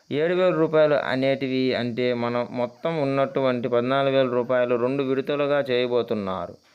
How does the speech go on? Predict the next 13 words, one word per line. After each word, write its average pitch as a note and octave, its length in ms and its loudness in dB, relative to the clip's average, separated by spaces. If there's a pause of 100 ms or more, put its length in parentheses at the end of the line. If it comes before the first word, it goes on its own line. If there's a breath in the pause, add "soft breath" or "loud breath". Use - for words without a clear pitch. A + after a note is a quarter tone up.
(260 soft breath)
దాదాపుగా E3+ 560 0
యాభై C#3+ 340 4
లక్షల C3+ 340 0
మందికి C#3+ 360 -2
పైగా C#3 380 0
మనకు C3+ 340 0
అన్నదాత C3+ 460 0
సుఖీభవ C3 600 -2
స్కీమ్ C3+ 360 -6 (160)
ద్వారా B2 380 0 (420 loud breath)
డబ్బులను C3+ 440 0
అయితే C#3 300 2
రిలీజ్ D3 440 0